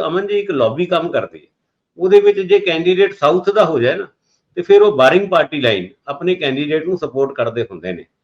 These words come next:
ਔਰ ਦੋ ਹਜ਼ਾਰ ਛੱਬੀ ਦੇ ਵਿੱਚ ਤਮਿਲਨਾਡੂ ਦੇ ਵਿੱਚ ਇਲੈਕਸ਼ਨ ਵੀ ਹੈਗੇ ਨੇ ਔਰ ਏਦਾਂ ਦਾ ਮਾਹੌਲ ਅਗਰ ਕ੍ਰਾਸ ਵੋਟਿੰਗ ਹੋ ਜਾਂਦੀ ਹੈ ਉਪ ਰਾਸ਼ਟਰਪਤੀ ਦੇ ਮਾਮਲੇ ਦੇ ਵਿੱਚ, ਤੇ ਇਹ ਬੀ ਜੇ ਪੀ ਆਪਣੀ, ਐਨ ਡੀ ਏ ਆਪਣੀ ਜਿੱਤ ਦੇ ਤੌਰ ਤੇ ਇਹਨੂੰ ਦੇਖ ਰਹੀ ਹੈ। ਪਰ ਦੂਜੇ ਪਾਸੇ ਹੁਣ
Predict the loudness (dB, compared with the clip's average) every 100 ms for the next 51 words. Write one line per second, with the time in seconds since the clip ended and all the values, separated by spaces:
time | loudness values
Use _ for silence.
0 | _ _ -12 -8 -4 -2 -2 -2 -2 -4
1 | -4 -8 -8 -4 -4 -2 -2 -2 -4 -4
2 | -4 -4 -6 -10 -6 -6 -6 -8 -12 _
3 | _ _ _ -8 -6 -4 -4 -2 -2 0
4 | 0 0 2 4 4 2 0 -2 0 0
5 | 0 0 -2 -2 -2 -2 -2 -4 -2 -2
6 | -4 _ _ _ -10 -2 0 0 -2 -10
7 | -8 -6 -4 -4 -4 -6 -6 -6 -6 -6
8 | -4 -4 -4 -4 -4 -2 -2 -4 -6 -2
9 | -2 -4 -2 -2 -4 _ _ _ -8 -4
10 | 0 2 2 2 0 0 -2 -2 -2 -2
11 | -4 -4 -4 -6 -6 -8 _ _ _ -6
12 | -4 -2 -2 -2 0 0 0 -2 0 0